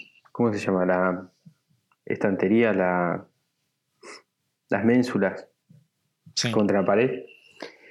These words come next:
Speaker 1: Em, y antes de que vaya yo, habían, eh, colocado el televisor con el, con el soporte ese, ¿viste? De,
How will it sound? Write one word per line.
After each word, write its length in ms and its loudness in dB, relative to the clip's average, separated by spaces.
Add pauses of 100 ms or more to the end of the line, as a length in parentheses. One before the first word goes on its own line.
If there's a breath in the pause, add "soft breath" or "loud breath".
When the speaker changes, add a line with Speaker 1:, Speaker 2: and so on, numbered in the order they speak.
(160 loud breath)
Speaker 1:
Em, 680 4 (760)
y 520 0 (800)
antes 320 2
de 100 4
que 80 0
vaya 280 2
yo, 280 0
habían, 500 2 (120)
eh, 220 2
colocado 640 2
el 160 0
televisor 680 2
con 220 2
el, 360 2
con 200 0
el 80 0
soporte 580 0
ese, 220 0
¿viste? 260 0
De, 340 0